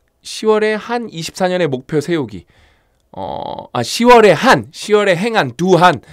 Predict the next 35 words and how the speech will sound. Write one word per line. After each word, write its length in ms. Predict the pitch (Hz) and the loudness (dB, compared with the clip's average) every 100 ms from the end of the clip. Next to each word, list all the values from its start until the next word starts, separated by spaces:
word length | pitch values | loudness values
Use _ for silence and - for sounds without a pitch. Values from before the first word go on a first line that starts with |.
| - - _ - | -20 -20 _ -10
정말 320 | 147 170 180 | -2 2 2
신 140 | 190 | 2
박사님 340 | 208 196 185 165 | -4 -2 -2 -4
말씀대로 540 | 107 131 127 123 151 | -6 -6 -4 -2 -2
시월에 500 | 131 - 202 202 190 | -4 -2 0 2 2
한 220 | 175 196 | 0 -2
번 140 | 196 180 | -2 -2
동기부여가 600 | 135 135 139 139 131 127 | -4 -4 -2 0 0 -2
되고 320 | 113 110 160 | -4 -6 -6
일월에 340 | 214 208 202 185 | -4 0 0 0
한 160 | 175 | 0
번 120 | 165 143 | -2 -2
되더니 480 | 113 113 151 139 - | -4 -4 -6 -8 -10
시월 460 | - - 214 208 | -16 0 2 4
이후 220 | 151 151 | 2 -2
제 120 | 147 147 | -2 -4
다이어리 340 | 120 131 131 | -2 -2 -2
작성률이 520 | 113 - 123 127 208 - - _ | -6 -8 -8 -6 -6 -8 -20 _
이십 480 | - 151 196 220 202 | -10 -6 -6 -6 -10
프로 240 | - 190 180 | -12 -8 -6
에서 160 | 185 | -6
구십 500 | 190 - 143 185 - | -8 -10 -10 -10 -14
프로로 300 | - 180 180 | -12 -6 -6
대폭 380 | 170 123 - 151 | -6 -10 -12 -16
상승되었네요. 680 | 185 185 180 135 90 87 87 - _ _ _ - _ - | -16 -14 -14 -14 -16 _ -10 -10 _ _ _ -10 _ -2
이건 300 | 202 190 131 | -2 -2 -4
정량적인 680 | 127 175 311 359 226 151 | -4 0 0 2 0 0
거거든요. 480 | 101 87 82 80 82 _ - _ _ - - _ _ | -4 -10 -10 -12 -14 _ -10 _ _ -14 -14 _ _
이거는 280 | 190 240 240 | 0 2 2
당장은, 600 | 160 196 233 254 240 180 _ _ - | -2 2 4 6 4 0 _ _ -2
이건 160 | 214 | 0
당장도 440 | - 151 214 311 262 | 0 0 2 2 0
대박인 520 | - 120 165 143 104 | -2 -2 0 -2 -8
거예요, 100 | 92 | -14
솔직히. 460 | 110 123 - _ | -16 -18 -20 _